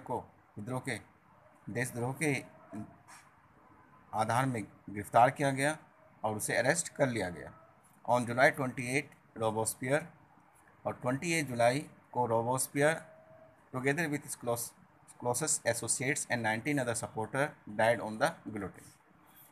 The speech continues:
और अट्ठाईस जुलाई को रॉबोस्पियर और उसके जो बाकी सहयोगी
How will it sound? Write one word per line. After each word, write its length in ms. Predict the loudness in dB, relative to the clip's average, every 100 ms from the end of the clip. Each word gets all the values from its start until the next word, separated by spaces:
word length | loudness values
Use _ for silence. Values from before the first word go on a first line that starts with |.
| -20 -16 -10
और 60 |
अट्ठाईस 360 | -8 0 2 2
जुलाई 240 | 2 2
को 160 | 2 -2
रॉबोस्पियर 580 | 0 0 -4 -2 -4 -2
और 160 | -4
उसके 220 | -4 -6 -8
जो 100 | 4
बाकी 300 | 4 4 -4
सहयोगी 400 | -4 -6 -6